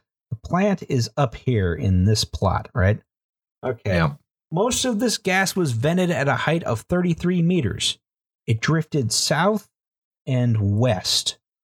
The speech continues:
Speaker 1: right?
Speaker 2: Hmm.
Speaker 1: Right, right through this whole populated area. Uh, Bhopal Junction was straight in the middle. Um,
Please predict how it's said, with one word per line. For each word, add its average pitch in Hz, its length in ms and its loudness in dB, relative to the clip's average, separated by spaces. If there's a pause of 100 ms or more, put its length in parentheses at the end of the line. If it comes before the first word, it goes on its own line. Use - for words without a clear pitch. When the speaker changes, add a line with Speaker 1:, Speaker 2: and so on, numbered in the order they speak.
(280)
Speaker 1:
right? 135 300 0 (400)
Speaker 2:
Hmm. 90 180 4 (460)
Speaker 1:
Right, 113 320 0
right 135 220 0
through 156 160 -2
this 131 160 0
whole 117 480 0 (720)
populated 110 640 2
area. 95 500 0 (560)
Uh, 107 260 0
Bhopal 139 460 -2
Junction 123 480 0
was 95 140 2
straight 113 260 0
in 107 60 -4
the 92 80 0
middle. 95 300 0 (600)
Um, 127 560 -2